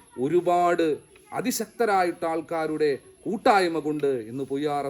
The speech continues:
ശ്രീ വിഷ്ണുമായ മഠം അതിശക്തമായിട്ടുള്ള ഒരു അമാനുഷികമായ ശക്തിയുടെ പിൻബലമുള്ള വലിയൊരു ചാരിറ്റബിൾ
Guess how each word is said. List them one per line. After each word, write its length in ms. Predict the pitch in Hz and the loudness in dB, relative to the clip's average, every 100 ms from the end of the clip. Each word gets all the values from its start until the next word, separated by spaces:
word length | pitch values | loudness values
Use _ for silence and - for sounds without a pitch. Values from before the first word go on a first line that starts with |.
| 135 | -8
ശ്രീ 160 | 143 143 | -8 -8
വിഷ്ണുമായ 600 | - 160 151 143 143 139 143 | -8 -8 -4 -4 -2 -4 -4
മഠം 220 | 135 139 113 - - 160 | -4 -4 -6 -12 -10 -4
അതിശക്തമായിട്ടുള്ള 1040 | 208 - 226 - 196 185 175 170 160 160 156 147 - - - 135 | 0 0 -2 -2 -2 0 0 -2 -4 -2 -2 -2 -4 -14 -6 -4
ഒരു 140 | 135 117 - _ - | -4 -6 -12 _ -10
അമാനുഷികമായ 920 | 127 170 247 233 - 202 170 165 160 156 - | -4 -2 0 -2 -4 -2 -2 0 0 -2 -4
ശക്തിയുടെ 580 | 175 - 294 240 180 160 135 - | -10 -4 0 4 4 4 2 -2
പിൻബലമുള്ള 680 | 196 220 208 190 170 156 147 143 113 - - 139 | -2 0 2 2 0 0 0 0 -2 -14 -6 -4
വലിയൊരു 460 | 175 208 185 156 147 127 - | -2 2 2 2 -2 -6 -8
ചാരിറ്റബിൾ 480 | 139 139 139 131 | -6 -6 -6 -8